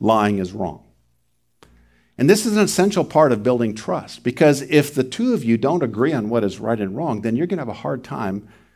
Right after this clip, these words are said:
building a friendship that either of you can trust. This is the essential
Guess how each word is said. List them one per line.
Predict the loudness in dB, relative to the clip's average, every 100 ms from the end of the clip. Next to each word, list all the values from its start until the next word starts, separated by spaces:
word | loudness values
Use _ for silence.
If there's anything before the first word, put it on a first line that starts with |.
| _ _ _
building | 0 2 2
a | 0
friendship | -2 -4 -2 -4 -2
that | -4
either | -2 -4 -2
of | -2
you | -6
can | -6 -8
trust. | -8 -10 -12 -20 -20 _ _ _ _ _ _ _ _ _ _ _ _ _ _ _ _ _ -4
This | -2 -2
is | 2
the | 2
essential | 2 -2 -4 -2 -2 -4